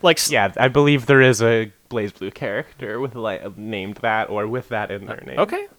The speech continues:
Speaker 1: all right. I, uh, they, this, this one to me just looks like they took one of those, turned it sideways, and put it in the oven for a little while. Got kinda goopy.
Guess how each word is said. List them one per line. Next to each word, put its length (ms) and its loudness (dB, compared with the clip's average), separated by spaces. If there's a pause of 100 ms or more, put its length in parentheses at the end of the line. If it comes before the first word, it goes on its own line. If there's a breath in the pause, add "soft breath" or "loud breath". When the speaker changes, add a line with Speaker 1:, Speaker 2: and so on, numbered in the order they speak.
(140)
Speaker 1:
all 140 0
right. 240 -8 (640 soft breath)
I, 280 4
uh, 340 2 (100)
they, 220 2 (300)
this, 320 0
this 280 -2
one 120 -2
to 80 -2
me 140 0
just 200 -4
looks 160 -4
like 120 -2
they 100 0
took 260 -4
one 140 -4
of 40 -4
those, 240 -2
turned 240 -4
it 120 -8
sideways, 640 -4
and 340 -10
put 140 -6
it 120 -6
in 100 -12
the 120 -8
oven 300 -8
for 180 -10
a 60 -8
little 220 -10
while. 500 -6 (560 soft breath)
Got 200 -2
kinda 320 -6
goopy. 600 -12